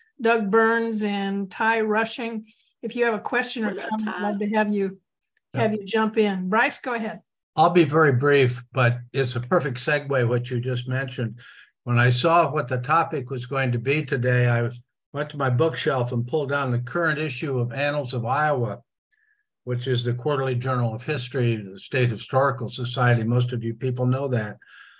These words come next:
Speaker 3: And there is an interesting thirty to forty page article about printing and performing citizenship,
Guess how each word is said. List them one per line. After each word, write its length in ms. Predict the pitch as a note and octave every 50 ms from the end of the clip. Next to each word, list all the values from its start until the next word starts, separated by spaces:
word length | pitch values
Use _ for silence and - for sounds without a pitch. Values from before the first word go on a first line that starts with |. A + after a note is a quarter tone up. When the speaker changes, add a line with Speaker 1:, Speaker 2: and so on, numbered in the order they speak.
| _ _ _ _ _ -
Speaker 3:
And 120 | D#3 D#3
there 220 | D3+ F3+ F3+ F3+ F3
is 140 | D#3 B2
an 240 | D#3+ D3+ D3 D3 - -
interesting 680 | F3 F#3 F#3 - G#3 F#3+ - - - F3 E3 D#3+ D3+
thirty 380 | - - E3+ F3 E3+ E3 E3 D#3
to 100 | C#3 B2+
forty 340 | B2 - D3 D#3 D3+ D3+ C#3+
page 420 | B2 B2 D3 C#3+ C#3+ C#3 B2+ A#2+
article 600 | - C#3 C#3 C#3+ C#3+ C#3+ C3 B2 - C#3 B2+ A#2+
about 420 | A#2+ A#2+ B2 B2 A#2+ A#2+ A#2+ B2 -
printing 400 | - - F3+ F#3+ G3 F#3+ F3+ E3+
and 160 | D#3 B2+ B2
performing 560 | - C3 B2 B2 - D3 D3+ D3+ D3 C3+ B2+
citizenship, 840 | B2 B2 - E3 D#3 D3 C#3 B2 - B2 A2+ G2+ - - B2+ A#2 A#2